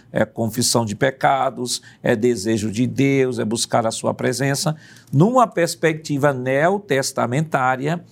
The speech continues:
Nós temos aí, além desses elementos, nós temos o acréscimo ainda de outras situações que nós vamos comentar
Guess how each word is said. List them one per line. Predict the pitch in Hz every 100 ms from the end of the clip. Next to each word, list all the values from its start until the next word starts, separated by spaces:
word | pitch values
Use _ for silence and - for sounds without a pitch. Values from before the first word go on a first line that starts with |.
| - - -
Nós | 135 135
temos | - 139 175 202 147
aí, | 135 147
além | 135 135 180 214
desses | 139 147 214 262 180 151
elementos, | 156 135 123 147 -
nós | 160 160 -
temos | 147 151 135
o | 151 190
acréscimo | 196 - 147 160 196 196 - 196 208 - - -
ainda | - 151 170 180
de | 160 170
outras | 160 170 170 190
situações | - 165 175 160 - 147 160 156
que | -
nós | 190 175
vamos | 170 160
comentar | 165 156 139 147 151 156